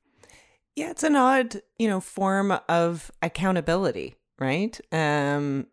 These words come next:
that, that a politician demonstrates when they're willing to be made fun of. And you do such a great job in, uh, in a, an embarrassment of riches, you know,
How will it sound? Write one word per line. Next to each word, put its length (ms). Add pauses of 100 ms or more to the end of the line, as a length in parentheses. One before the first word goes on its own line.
(140)
that, 460
that 160
a 100 (180)
politician 640
demonstrates 800
when 440
they're 260
willing 680
to 180
be 180
made 260
fun 260
of. 280
And 300 (340)
you 140
do 180
such 320
a 80
great 320
job 480
in, 680 (440)
uh, 520
in 180
a, 120 (280)
an 120
embarrassment 720
of 240
riches, 560 (340)
you 100
know, 280